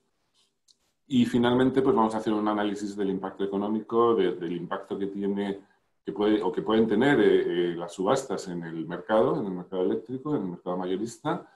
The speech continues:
y del impacto que puede tener en la financiación, en, en impactos financieros, en, pues en la financiación de, de los proyectos y, por tanto, en el desarrollo de,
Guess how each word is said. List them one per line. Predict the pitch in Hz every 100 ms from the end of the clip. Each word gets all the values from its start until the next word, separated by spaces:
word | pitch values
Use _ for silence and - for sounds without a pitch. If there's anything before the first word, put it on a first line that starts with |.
| _ _ _ _ _ _ _ _ _
y | 131
del | 143 120
impacto | 101 107 - 123 120
que | 113
puede | - 110
tener | 110 107 113
en | 120
la | 107
financiación, | - 98 98 98 - 104 104 110 110 110 101
en, | 85 90 87
en | 85 85 85 _
impactos | 82 90 - 95
financieros, | 101 98 98 110 117 104
en, | 87 85
pues | 78 82
en |
la | 80
financiación | 87 80 78 80 95 98
de, | 98 98 - - 78 -
de | 80
los | - -
proyectos | 95 90 113 117
y, |
por | 92
tanto, | 87 85 101
en |
el | 95 85
desarrollo | 82 78 82 87 87
de, | 85